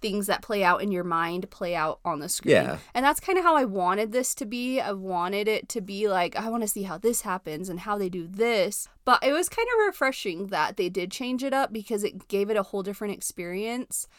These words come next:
Speaker 1: I do like the book way more. I think Peyton should read the book. Maybe he will. I don't know. But I just feel like the book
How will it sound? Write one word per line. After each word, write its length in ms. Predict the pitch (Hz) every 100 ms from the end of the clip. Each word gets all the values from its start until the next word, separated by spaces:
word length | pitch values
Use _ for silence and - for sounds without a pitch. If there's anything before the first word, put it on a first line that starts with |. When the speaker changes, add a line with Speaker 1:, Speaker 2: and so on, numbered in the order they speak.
| _ -
Speaker 1:
I 80 | 208
do 280 | 185 214 220
like 280 | 220 202 208
the 60 |
book 260 | 180 175 -
way 340 | 180 180 170
more. 380 | 175 156 151 190 - _ -
I 80 | 208
think 220 | 247 214
Peyton 320 | - 165 202
should 180 | - 220
read 220 | 240 214
the 60 | 247
book. 420 | 269 269 262 247 - _ _ _
Maybe 300 | 214 214 208
he 160 | 226 214
will. 480 | 214 220 220 220 -
I 160 | 190
don't 180 | 190 190
know. 300 | 190 175 185
But 280 | 185 175 175 - _ _
I 100 | -
just 140 | 233 -
feel 100 | 349
like 120 | 311
the 80 | 285
book 340 | 196 214 220